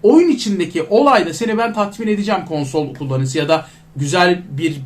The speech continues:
bilgisayardan oynuyorsan. Ama o seyirci efektleri, hani bazen böyle N B A iki K'da çok var mesela o. Ee, adam mısırı böyle sallıyor, mısırdaki o dökülen mısırları gösteriyor falan.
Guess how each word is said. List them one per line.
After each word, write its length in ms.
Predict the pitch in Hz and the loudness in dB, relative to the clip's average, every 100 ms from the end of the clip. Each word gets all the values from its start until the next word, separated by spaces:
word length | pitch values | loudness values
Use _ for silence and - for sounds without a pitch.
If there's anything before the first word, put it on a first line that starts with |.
| 139 | -6
bilgisayardan 680 | 147 139 - 151 139 139 | -6 -6 -2 0 0 -2
oynuyorsan. 440 | 135 131 120 - 117 - | -2 -2 -4 -8 -10 -2
Ama 420 | 220 233 254 254 - - - | 0 2 0 -2 -20 -20 -4
o 100 | 208 | -4
seyirci 480 | - 214 214 196 233 | 0 2 2 0 -4
efektleri, 460 | 208 214 202 196 | -4 -4 -4 -6
hani 240 | 185 202 196 | -2 0 2
bazen 400 | 190 190 196 202 | 2 2 2 0
böyle 280 | 202 202 - | -2 -2 -4
N 220 | 185 196 | -4 -2
B 40 | 214 | 0
A 40 | |
iki 240 | 214 214 214 | -2 -4 -2
K'da 280 | 208 208 | 0 0
çok 260 | 208 175 - | -2 -8 -4
var 140 | 147 139 | -4 -4
mesela 400 | 135 135 135 131 | -8 -6 -6 -6
o. 80 | - - - _ - | -8 -16 -20 _ -8
Ee, 180 | 147 143 | -6 0
adam 360 | 175 226 240 196 | 0 2 4 2
mısırı 380 | 196 - 294 | 2 2 2
böyle 240 | 254 254 233 | 4 4 4
sallıyor, 460 | - 208 208 247 | 2 0 0 -2
mısırdaki 560 | 247 202 233 226 240 254 | 0 0 -2 -4 -4 0
o 200 | 240 233 - - - 143 | 2 2 -4 -20 -14 -4
dökülen 460 | 143 - 208 254 233 | -2 -2 0 0 0
mısırları 440 | 214 220 208 214 | -2 -2 -2 0
gösteriyor 560 | 233 185 131 - 135 131 | 0 -2 -4 -6 -4 -4
falan. 340 | 147 208 320 | -2 2 2